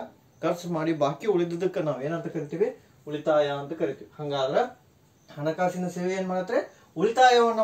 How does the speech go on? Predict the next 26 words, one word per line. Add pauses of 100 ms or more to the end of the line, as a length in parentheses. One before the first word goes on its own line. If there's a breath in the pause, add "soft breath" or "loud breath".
ಮಾಡಲು (100)
ಪ್ರೇರೇಪಿಸುತ್ತದೆ. (380 loud breath)
And
that (160)
saved
money (100)
is (100)
converted
into (140)
investment
ಅಂತ
ನಾವಲ್ಲಿ (380 soft breath)
ಕರಿತೀವಿ. (320 soft breath)
So
the
first
important
point (120)
is (520 loud breath)
try (120)
to (120)
influence
the (300)
saving (100)
and (300)
investment.